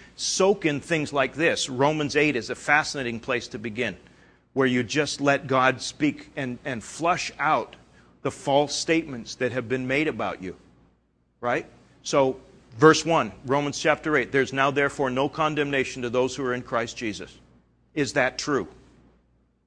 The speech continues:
Yes, it's true. How do we know it's true?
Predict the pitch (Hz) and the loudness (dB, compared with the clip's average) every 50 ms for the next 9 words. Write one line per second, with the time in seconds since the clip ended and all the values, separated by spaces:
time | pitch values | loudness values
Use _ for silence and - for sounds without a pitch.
0 | _ _ _ _ _ _ _ _ _ _ _ _ _ _ _ _ _ _ _ _ | _ _ _ _ _ _ _ _ _ _ _ _ _ _ _ _ _ _ _ _
1 | _ _ _ _ _ _ - 139 170 165 - 151 123 - - - 143 107 - - | _ _ _ _ _ _ 4 4 4 4 2 -2 -4 -4 -6 -4 -4 -4 0 2
2 | 135 135 143 135 139 143 147 143 135 123 - - - 131 110 82 | 2 2 2 2 0 0 0 0 0 0 -4 -6 -6 -6 -6 -6